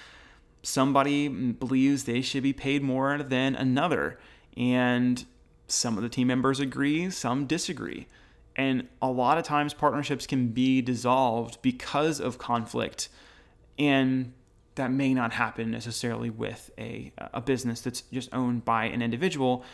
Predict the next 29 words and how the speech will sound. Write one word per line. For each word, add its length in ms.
and 100
has 240
some 100
contractors. 840
So 180
there's, 220
there's 300
a 40
big 280
thing 180
there. 180
It's 140
like, 240
working 420
together, 600
almost 420
always, 560
you're 80
going 240
to 80
achieve 440
faster 400
results 380
working 280
with 100
a 60
group 180
of 80
people. 380